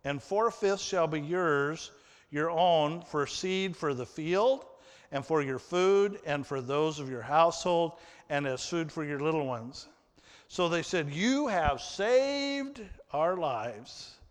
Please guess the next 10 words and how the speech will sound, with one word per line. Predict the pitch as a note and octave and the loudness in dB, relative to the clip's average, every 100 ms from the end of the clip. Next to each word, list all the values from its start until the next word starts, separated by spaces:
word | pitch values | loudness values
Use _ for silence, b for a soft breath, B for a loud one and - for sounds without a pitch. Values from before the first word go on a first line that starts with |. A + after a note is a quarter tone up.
| B B B B | B B B B
Let | D3 G3+ | 6 8
us | A#3 - | 6 2
find | G3+ F#3+ F3 D3+ | 4 4 4 -2
favor | A3 G#3 E3 D3+ E3 | 0 2 4 4 2
in | - D3+ | -2 -4
the | C#3+ | -4
sight | - E3 D#3 E3 E3 | -4 2 4 2 0
of | D3+ D3 | -4 -2
my | D3 | -2
lord, | D3+ C#3 C3+ B2 B2 | 0 0 0 0 -2